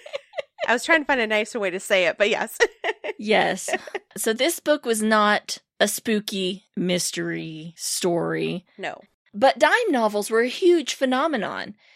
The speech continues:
Speaker 2: during the Gilded Age and Progressive Era. So we're gonna have to talk about that a little bit.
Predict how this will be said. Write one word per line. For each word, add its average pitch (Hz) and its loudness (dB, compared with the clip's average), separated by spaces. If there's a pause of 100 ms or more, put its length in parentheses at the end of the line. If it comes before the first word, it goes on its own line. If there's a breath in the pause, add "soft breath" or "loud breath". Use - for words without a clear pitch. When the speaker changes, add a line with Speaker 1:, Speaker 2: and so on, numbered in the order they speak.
(240 soft breath)
Speaker 2:
during 233 2
the 208 -4
Gilded 214 0
Age 202 2
and 196 -2
Progressive 190 -2
Era. 185 2
So 185 -2
we're 233 2
gonna 494 0
have 262 2
to 233 -8
talk 226 -2
about 220 -2
that 190 0
a 175 -2
little 208 -2
bit. 240 -2